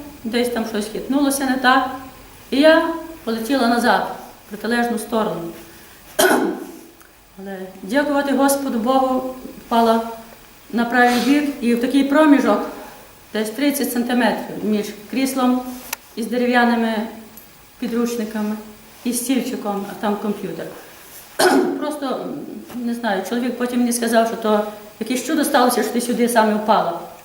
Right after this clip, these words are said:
Бо там було би, було, мабуть, декілька переломів. Коли впала, чоловіка не було вдома, я була сама. <clears throat> Зразу відчула сильний біль у голові,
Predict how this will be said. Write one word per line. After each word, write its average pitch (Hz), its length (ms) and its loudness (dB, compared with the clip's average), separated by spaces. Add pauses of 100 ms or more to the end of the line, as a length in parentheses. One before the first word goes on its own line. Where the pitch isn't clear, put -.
(180)
Бо 202 60 -8
там 254 200 2
було 254 160 2
би, 240 120 2
було, 233 460 2 (260)
мабуть, 208 280 0 (160)
декілька 214 460 -2
переломів. 170 500 -4 (1700)
Коли 294 140 -2
впала, 302 500 4 (560)
чоловіка 277 340 2
не 247 80 2
було 240 200 2
вдома, 247 300 2
я 226 100 -2
була 208 200 -2
сама. 226 360 -2 (560)
<clears throat> - 60 2 (880)
Зразу 311 320 0
відчула 269 640 -4
сильний 262 420 0
біль 226 260 -2
у 220 40 0
голові, 208 420 -4